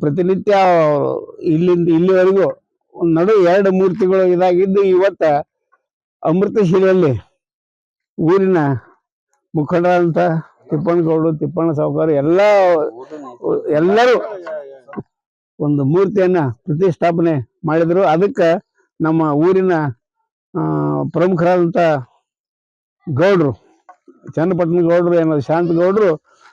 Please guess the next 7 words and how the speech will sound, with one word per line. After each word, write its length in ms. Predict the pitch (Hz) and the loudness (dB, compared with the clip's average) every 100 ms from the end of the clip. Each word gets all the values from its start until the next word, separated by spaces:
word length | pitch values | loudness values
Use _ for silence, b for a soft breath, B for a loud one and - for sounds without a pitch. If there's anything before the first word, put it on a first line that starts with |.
| b | b
ಆ, 180 | 175 165 | -2 0
ಇದರ 240 | 165 170 165 | 2 2 0
ಡೊಳ್ಳು 440 | 135 160 202 180 | 2 2 2 2
ಕುಣಿತ 260 | 185 185 180 175 175 - _ _ - | 0 0 0 2 2 -2 _ _ -8
ಮತ್ತು 220 | 170 156 | -6 -2
ಅನೇಕ 360 | 156 190 214 190 | 0 0 0 0
ಸಂಪ್ರದಾಯದ 680 | 165 165 185 180 185 185 | 0 0 0 0 2 2